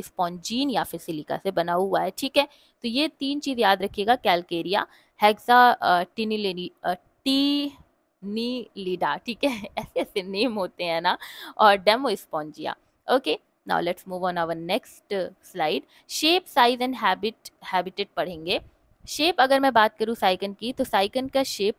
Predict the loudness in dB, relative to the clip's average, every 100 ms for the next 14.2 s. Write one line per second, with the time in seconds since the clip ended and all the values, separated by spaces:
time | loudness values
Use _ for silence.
0 | -6 -8 -2 0 4 6 6 2 -6 -4
1 | -4 -4 -4 -2 -2 -2 -2 0 -2 -2
2 | -2 0 -2 0 0 4 4 6 6 4
3 | 2 -4 -4 -6 -4 -2 -2 2 0 2
4 | 2 2 2 0 0 -2 -8 -8 -8 -8
5 | -6 -8 _ _ _ 2 4 4 0 -2
6 | -4 -2 0 2 2 0 -6 -6 -6 -6
7 | _ _ _ -10 -8 2 2 2 -2 2
8 | 4 2 -4 _ _ -6 0 0 0 -2
9 | -4 -2 2 4 4 2 0 -2 -6 -6
10 | -6 -6 -6 -6 -8 -8 2 2 2 -2
11 | -4 -4 -6 -2 -4 -4 -6 -4 -4 -8
12 | _ _ _ _ _ 0 2 2 0 0
13 | -2 -2 -2 -2 -4 -4 -6 -6 -6 -8
14 | -12